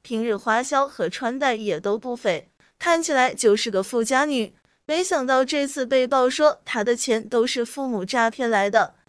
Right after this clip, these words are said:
据媒体报道，王依然的父母在内地经营补习班，二十年来拓展到十多个城市。二零二一年因经营不善关门，有网友爆料指他们之前还在收学费，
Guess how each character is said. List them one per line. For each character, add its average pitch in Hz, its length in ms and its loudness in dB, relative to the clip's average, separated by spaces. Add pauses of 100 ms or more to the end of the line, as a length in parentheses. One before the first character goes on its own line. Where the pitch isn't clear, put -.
(140)
据 320 200 -2
媒 269 240 0
体 285 160 -8
报 254 220 2
道， 233 380 2
王 220 220 2
依 277 80 -4
然 294 200 0
的 277 100 0
父 294 200 -8
母 233 180 -4
在 208 240 2
内 220 220 0
地 208 180 -6
经 262 240 -4
营 285 160 -6
补 220 180 -4
习 202 200 -6
班， 254 280 0 (280)
二 302 240 2
十 277 160 -4
年 220 180 2
来 240 160 4
拓 294 260 -2
展 220 240 -2
到 196 200 2
十 185 240 -4
多 226 180 2
个 240 140 -2
城 214 220 -6
市。 - 260 -4 (320)
二 294 160 4
零 233 160 -2
二 233 200 0
一 285 140 -6
年 233 320 -2
因 233 220 -4
经 247 220 -4
营 254 180 -6
不 202 160 -6
善 220 280 -2
关 269 180 -2
门， 233 280 -2 (160)
有 269 200 0
网 185 260 -2
友 302 200 -2
爆 220 240 2
料 233 200 4
指 214 200 -6
他 - 200 -6
们 214 160 -2
之 240 200 -6
前 220 260 -2
还 175 240 -6
在 170 180 -2
收 226 280 0
学 202 260 0
费， 220 280 -2